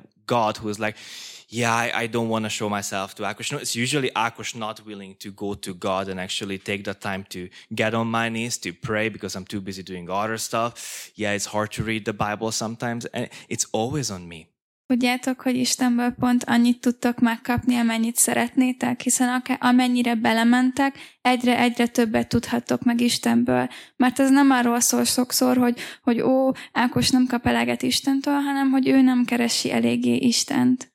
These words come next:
Speaker 1: And you know that he honors you so much to actually give you an opportunity to even rebel against him and not do that. Like,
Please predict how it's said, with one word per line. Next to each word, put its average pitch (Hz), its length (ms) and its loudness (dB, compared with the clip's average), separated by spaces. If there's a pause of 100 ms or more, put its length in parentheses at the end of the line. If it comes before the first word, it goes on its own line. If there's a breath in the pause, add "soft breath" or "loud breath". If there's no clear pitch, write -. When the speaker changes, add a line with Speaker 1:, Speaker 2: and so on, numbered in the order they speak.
(120)
Speaker 1:
And 131 120 -2
you 143 60 0
know 147 120 0
that 131 180 0
he 117 40 4
honors 113 380 0
you 113 100 -4
so 98 240 -2
much 107 200 -4
to 101 80 -2
actually 101 340 -2
give 98 340 -6
you 101 60 0
an 98 120 -4
opportunity 98 560 -6
to 101 120 -4
even 98 260 -2
rebel 87 340 -6
against 92 380 -8
him 104 140 -8
and 92 140 -8
not 90 300 -10
do 87 80 -8
that. 98 140 -8
Like, 113 140 -6